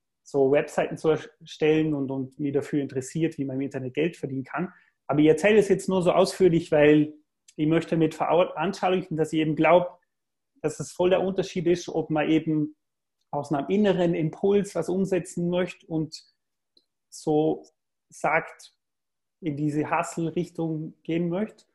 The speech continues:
oder ob man es von einem äußeren Impuls macht. Ich glaube, es gibt auch viele, die lassen sich für der Botschaft Hustle, Hustle anstecken und werden dann ganz aktiv.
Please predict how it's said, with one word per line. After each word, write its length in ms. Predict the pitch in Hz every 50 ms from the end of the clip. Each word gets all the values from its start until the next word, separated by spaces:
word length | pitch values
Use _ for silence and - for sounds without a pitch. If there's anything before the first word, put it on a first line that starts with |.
| _ _ _ _ _
oder 280 | - 175 175 202 185 175
ob 160 | 180 160 175
man 80 | 170 160
es 100 | - -
von 140 | - 151
einem 140 | 147 139 151
äußeren 480 | 143 147 175 180 - - 139 131 135 135
Impuls 500 | 131 127 - - - 123 123 123 - _
macht. 420 | 135 123 123 - _ _ _ _ _ _ _ _ _ _ _ _ _ _
Ich 60 | 143
glaube, 180 | 135 151 151 170
es 120 | 170 170
gibt 180 | - 190 165 190
auch 120 | 180 170
viele, 420 | 175 - - 202 208 202 202 202 175
die 480 | 165 170 165 165 160 156 147 - - _ _ _ _ _ _ _ _ _ _ _ _ _ _ _ _ _ _ _ -
lassen 340 | 175 - - 170 - 180
sich 200 | 160 180 165 - -
für 100 | 170 156
der 140 | 160 156 156
Botschaft 840 | 147 165 180 196 190 - - 185 160 160 160 - - - - -
Hustle, 480 | 165 160 156 - - 170 170 156 151 165
Hustle 600 | 175 170 - - 180 165 160 160 160 156 - 147
anstecken 800 | 151 170 - - - - - 196 196 196 - - 208 196 190 190
und 160 | 165 160 151
werden 200 | 160 156 156 160
dann 140 | 160 156 156
ganz 240 | 160 170 170 -
aktiv. 720 | 185 165 - - - - 208 220 247 233 - - - _